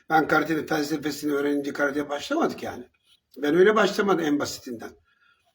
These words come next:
O bakımdan bu olaylara bakış açımız o şekildeydi.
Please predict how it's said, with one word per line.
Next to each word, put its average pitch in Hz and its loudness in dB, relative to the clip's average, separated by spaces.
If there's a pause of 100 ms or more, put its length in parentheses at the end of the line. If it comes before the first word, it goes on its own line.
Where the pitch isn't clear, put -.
(400)
O 156 -2
bakımdan 196 4 (840)
bu 175 4
olaylara 165 2
bakış 160 -2
açımız 170 0 (280)
o 214 6
şekildeydi. 143 2